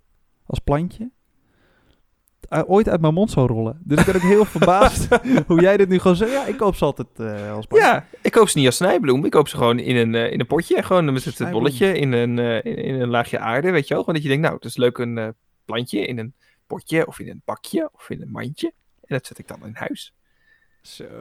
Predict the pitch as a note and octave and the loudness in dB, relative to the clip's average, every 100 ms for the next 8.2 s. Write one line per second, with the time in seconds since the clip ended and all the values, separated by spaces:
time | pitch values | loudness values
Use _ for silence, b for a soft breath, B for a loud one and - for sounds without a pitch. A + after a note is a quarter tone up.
0 | A#2 C3+ C#3 B2 A#2+ B2 A#2+ - E3 B2+ | -16 -14 -12 -10 -10 -12 -12 -12 -12 -10
1 | - C#3 C#3+ C#3 - C3 - C3+ B2+ B2+ | -6 -4 -4 -4 -6 -6 -4 -4 -4 -4
2 | B2+ C3 B2+ B2+ B2+ C3+ C3 C#3+ F#3 - | -6 -8 -8 -8 -8 -8 -8 -8 -10 -14
3 | _ _ _ - D4 F#3+ G3 F#3 E3+ D#3 | _ _ _ 2 4 6 4 2 -2 0
4 | C#3 C3 - F3+ F#3+ - D#3 D#3+ D#3 F#3+ | 0 0 0 0 0 -2 0 2 4 6
5 | F3+ G#3+ G#3+ G3+ G3+ A3 - A#3+ E3+ - | 6 4 4 6 6 6 6 4 2 4
6 | D3 E3 D#3 F3 G3+ G#3 G3 G3+ G3 G#3+ | 4 4 4 2 2 0 0 0 4 2
7 | G#3 G3+ D4 - A3+ G#3+ A3 F4 D4+ E3+ | 2 -2 -2 2 4 4 2 0 -2 -4
8 | A2+ - | -4 -8